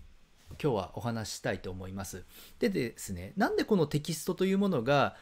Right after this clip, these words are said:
いくらビジュアルが中心のネットになっても重要かというとですね、例えばYouTubeでも、その動画のコンテンツをこう整理する、まとめるにはですね、紹介するには結局テキストなんですよね。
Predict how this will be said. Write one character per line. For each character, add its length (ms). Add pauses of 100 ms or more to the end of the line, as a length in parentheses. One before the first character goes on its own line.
(380)
い 100
く 80
ら 140
ビ 120
ジ 140
ュ 40
ア 60
ル 80
が 360 (180)
中 240
心 320
の 260
ネ 140
ッ 20
ト 160
に 80
な 140
っ 60
て 80
も 100
重 240
要 180
か 140
と 80
い 120
う 60
と 80
で 80
す 140
ね、 240 (640)
例 80
え 40
ば 120
YouTube 560 (360)
で 140
も、 400 (320)
そ 160
の 240
動 280
画 120
の 160
コ 220
ン 80
テ 180
ン 80
ツ 180
を 460 (300)
こ 140
う 20
整 360
理 120
す 160
る、 160 (760)
ま 160
と 120
め 120
る 120
に 100
は 100
で 80
す 120
ね、 80
紹 280
介 200
す 120
る 60
に 140
は 340
結 200
局 260
テ 160
キ 160
ス 100
ト 220
な 100
ん 80
で 80
す 160
よ 100
ね。 220